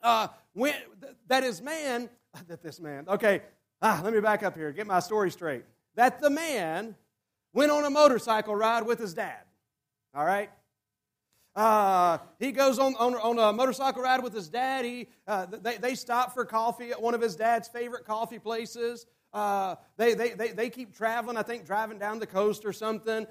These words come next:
and they come and they stop and eat lunch and, and are just kinda taking in the sights as they go on this motorcycle ride, spend the day together, lovely day. Nothing too unusual about the story except for one thing.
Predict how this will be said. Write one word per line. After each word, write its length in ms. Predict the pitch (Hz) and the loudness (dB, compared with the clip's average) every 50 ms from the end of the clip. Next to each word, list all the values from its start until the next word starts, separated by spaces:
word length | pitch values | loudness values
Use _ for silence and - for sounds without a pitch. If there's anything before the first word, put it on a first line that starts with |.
| - _ _ | -14 _ _
and 140 | 190 208 220 | -6 -4 -2
they 140 | 240 247 | -2 -2
come 360 | 233 - 208 233 240 247 247 240 | -2 -4 -4 -4 -2 -2 -4 -6
and 80 | 226 | -6
they 120 | 214 233 226 | -6 -8 -8
stop 400 | - - 214 208 220 226 214 220 | -8 -6 -4 -2 -2 -2 -2 -4
and 100 | 220 226 | -6 -6
eat 180 | 233 233 196 | -8 -10 -8
lunch 480 | 196 208 220 233 233 233 233 233 - 220 | -4 -2 0 0 0 -2 -4 -6 -6 -6
and, 140 | 208 190 175 - _ _ | -6 -6 -6 -10 _ _
and 120 | - 226 214 | -4 -4 -4
are 60 | 190 | -2
just 240 | 147 262 254 - - | -2 -2 -2 -2 -2
kinda 200 | 262 254 233 185 | -4 -6 -6 -6
taking 360 | - 214 240 247 - 240 247 | -8 -8 -8 -8 -8 -10 -10
in 120 | 247 247 | -8 -8
the 80 | 220 214 | -8 -8
sights 440 | 220 - 233 226 240 240 233 233 233 | -8 -8 -8 -6 -6 -6 -8 -4 -4
as 180 | 233 214 160 | -4 -4 -4
they 200 | 175 226 233 226 226 - - _ 185 | -4 -4 -2 -2 -4 -6 -8 _ 0
go 160 | 233 240 240 | 0 2 2
on 100 | 240 240 | 0 -2
this 200 | 240 233 - 196 | -2 -4 -4 -4
motorcycle 640 | 208 226 233 233 220 - 240 226 226 226 226 220 214 | -2 -2 -2 -2 -2 -2 -4 -4 -4 -4 -4 -6 -6
ride, 320 | 214 220 220 226 233 226 233 - _ | -6 -4 -4 -2 -4 -4 -6 -10 _
spend 360 | - - - 254 269 262 262 | -20 -8 -4 -2 0 0 0
the 80 | 240 233 | 0 0
day 240 | 220 226 233 240 240 | 0 2 0 0 0
together, 540 | 226 214 180 220 233 233 233 226 233 220 - - _ | -2 -6 -6 -4 -2 -2 -2 -2 -4 -6 -8 -10 _
lovely 500 | 180 214 254 269 269 269 233 254 254 240 | -2 0 2 2 2 2 0 0 -2 -2
day. 500 | 196 214 226 233 233 233 233 233 240 220 175 _ _ _ _ _ _ _ _ _ _ _ _ _ _ _ _ _ _ _ _ _ _ _ _ _ | -2 -2 -4 -2 -2 -2 -4 -6 -6 -10 -14 _ _ _ _ _ _ _ _ _ _ _ _ _ _ _ _ _ _ _ _ _ _ _ _ _
Nothing 400 | 190 302 349 349 349 294 262 190 | 8 10 10 10 10 6 -2 -4
too 280 | - 277 320 311 302 | -2 -2 -2 0 0
unusual 520 | 294 285 254 269 285 294 269 196 240 226 233 | 0 0 0 -2 -4 -4 -2 -2 -2 -2 0
about 220 | 240 233 233 233 | 0 0 -2 -2
the 80 | 214 185 | -4 -10
story 340 | - - 262 269 254 226 | -12 -4 2 4 4 4
except 320 | 208 - - 240 233 214 - | 4 2 -2 -4 -4 -4 -4
for 100 | 214 214 | -4 -2
one 260 | 208 233 233 226 - | 0 0 0 0 -2
thing. 360 | 220 214 214 190 151 123 117 | -4 -6 -6 -4 -6 -8 -10